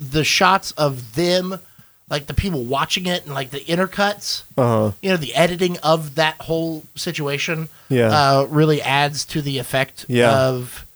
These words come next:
Speaker 1: uh, you know, the, the gravitas of the whole moment.
Speaker 2: Right, right.
Speaker 1: You know? So, um, yeah, he, I mean, it's, it's,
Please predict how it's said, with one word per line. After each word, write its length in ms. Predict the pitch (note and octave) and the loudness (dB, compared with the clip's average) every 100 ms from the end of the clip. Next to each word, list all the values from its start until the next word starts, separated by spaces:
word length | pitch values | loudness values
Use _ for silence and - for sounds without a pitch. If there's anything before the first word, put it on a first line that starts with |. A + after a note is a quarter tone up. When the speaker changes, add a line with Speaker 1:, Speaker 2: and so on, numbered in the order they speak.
| _ _ _ _ _ C#3+ | _ _ _ _ _ 0
Speaker 1:
uh, 540 | C3+ B2+ A#2 A2+ G2+ - _ _ - | 2 2 -2 -4 -8 -12 _ _ -4
you 120 | C#3+ | -2
know, 60 | A#2+ | 0
the, 140 | B2+ A#2 | -2 -2
the 100 | C#3+ | -6
gravitas 680 | C3 C#3 C#3 C3+ C3+ G#2 - - | -2 0 0 -2 -4 -4 -6 -6
of 180 | B2 | -4
the 80 | B2 | -2
whole 340 | A2+ B2+ A#2 A2 | 0 0 -2 -6
moment. 400 | B2+ B2 A#2 B2+ | -6 -4 0 4
Speaker 2:
Right, 300 | B2 A#2+ A2+ - - | 4 4 2 -4 -2
right. 240 | A#2 A2 | 0 2
Speaker 1:
You 60 | A#2+ | 0
know? 240 | A2+ A2 A#2+ - _ _ _ | -2 -6 -10 -16 _ _ _
So, 440 | - D#3 C3+ B2+ B2 | -4 0 2 0 -2
um, 640 | C3+ C3+ A#2+ A2 G2+ G#2 A2 _ _ _ _ _ _ _ _ _ _ _ _ | -2 0 -2 -6 -10 -14 -20 _ _ _ _ _ _ _ _ _ _ _ _
yeah, 140 | F3 C#3 | -2 -2
he, 220 | C3 D3+ | -4 -6
I 120 | C#3+ | -4
mean, 180 | C#3+ C#3 | -4 -4
it's, 240 | C#3 - | -8 -10
it's, 300 | C3+ - - | -12 -12 -14